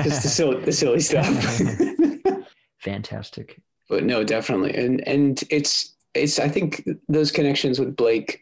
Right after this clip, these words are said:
Speaker 1: are the more subtle, you know, but I, I, I, I definitely understand what you're saying where, you know, there, I wish there was m-, more of a stronger connection. But, uh, but then again, a part of me loves that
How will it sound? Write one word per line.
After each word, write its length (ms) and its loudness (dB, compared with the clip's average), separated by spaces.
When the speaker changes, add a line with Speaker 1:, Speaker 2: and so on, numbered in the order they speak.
Speaker 1:
are 180 0
the 140 0
more 220 2
subtle, 600 0
you 140 0
know, 440 -2
but 140 2
I, 120 0
I, 400 -2
I, 220 0
I 60 0
definitely 360 0
understand 360 -2
what 100 -2
you're 140 -2
saying 360 0
where, 360 0
you 60 -2
know, 180 -2
there, 300 -2
I 60 -2
wish 200 -2
there 100 -2
was 180 -4
m-, 260 -4
more 240 -2
of 40 0
a 40 -4
stronger 560 -2
connection. 760 -4
But, 240 -2
uh, 240 -2
but 140 0
then 120 4
again, 260 0
a 80 -2
part 180 0
of 60 2
me 100 2
loves 340 0
that 160 0